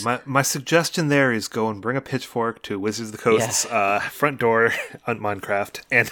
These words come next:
Speaker 1: <laughs> and tell them to reprint these cards because this is what's ruining Magic, is the fact that it's, uh, f-, like, a four hundred dollar
Speaker 2: I mean,
Speaker 1: mana base or something like that.
Speaker 2: if you got into Pioneer back in, you know, the, re-, re-, what is it? Uh,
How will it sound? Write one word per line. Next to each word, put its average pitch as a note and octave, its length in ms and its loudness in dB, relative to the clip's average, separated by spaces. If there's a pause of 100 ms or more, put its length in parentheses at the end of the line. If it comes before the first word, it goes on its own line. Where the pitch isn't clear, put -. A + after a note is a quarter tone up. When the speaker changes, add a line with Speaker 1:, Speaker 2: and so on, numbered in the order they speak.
(960)
Speaker 1:
<laughs> - 40 -8
and C3+ 220 10
tell E3 200 8
them C#3+ 160 0
to C#3 140 -4
reprint C#3+ 400 0
these A#2+ 180 -2
cards A2 320 0
because G2+ 520 -6
this A2+ 320 -2
is F#2+ 120 -6
what's - 220 -4
ruining F#2 300 -6
Magic, F2 420 -12
is F#2+ 160 -12
the F#2 100 -12
fact - 300 -8
that F#2 100 -10
it's, F#2 240 -12 (380)
uh, E2+ 280 -10 (120)
f-, - 180 -20
like, G2+ 260 -8
a F2+ 40 -16
four G#2 160 -2
hundred F#2 220 -10
dollar D#3 80 4
Speaker 2:
I - 20 6
mean, F#3 220 4
Speaker 1:
mana D#3+ 60 -14
base E2+ 260 -14
or - 20 -20
something F2+ 280 -20
like F2 160 -20
that. G2+ 120 -4
Speaker 2:
if - 80 -6
you C3+ 80 -2
got B3+ 240 2
into B3+ 280 -2
Pioneer A2 540 -2
back G#2+ 300 -2 (100)
in, F2 520 -8
you F#2 100 -10
know, F2 260 -8
the, D#2 600 -6
re-, G2+ 260 -12
re-, - 220 -16
what F2+ 160 -10
is E2+ 140 -6
it? - 160 -10 (500)
Uh, E2 840 -2